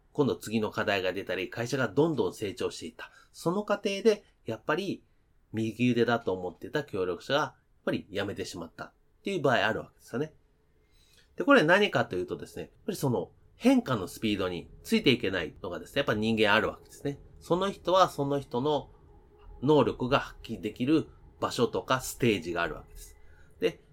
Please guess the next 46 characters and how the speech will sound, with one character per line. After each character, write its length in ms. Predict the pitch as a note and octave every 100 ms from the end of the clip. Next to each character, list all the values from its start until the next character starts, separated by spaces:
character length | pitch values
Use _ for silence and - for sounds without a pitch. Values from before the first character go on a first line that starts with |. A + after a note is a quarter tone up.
| _
会 180 | - C3+
社 160 | C3 C3+
が 280 | C3+ B2 -
帰 140 | G#2+ G2+
り 60 |
ま 100 | F2+
し 60 | -
た。 140 | - -
後 180 | - F#2
継 160 | F2 E2
者 160 | E2+
が 120 | D2+ -
帰 80 | F2+ F2
っ 20 |
て、 500 | D#2+ _ - D#3 C3 _ _ _
悪 200 | - G2
い 80 | F2+
状 180 | D2+ E2+
態、 220 | - - _
ち 80 | -
ょ 20 |
っ 20 |
と 80 | -
悪 160 | F2 F2+
い 60 |
状 180 | D#2+ F2
態 240 | - G#2+ A#2
か 80 |
ら 140 | D3 B2
回 240 | - F#2+
復 180 | E2+ -
し 120 | -
て、 160 | - E3+
今 180 | C#3 G#2+
度 80 |
成 240 | F2 B2 A2+
長 160 | A2
の 100 | G2+
ス 100 | F#2
テ 160 | - G2
ー 20 |
ジ 100 | D#2+
に 60 | D#2
な 80 |
る 80 |
っ 20 | F2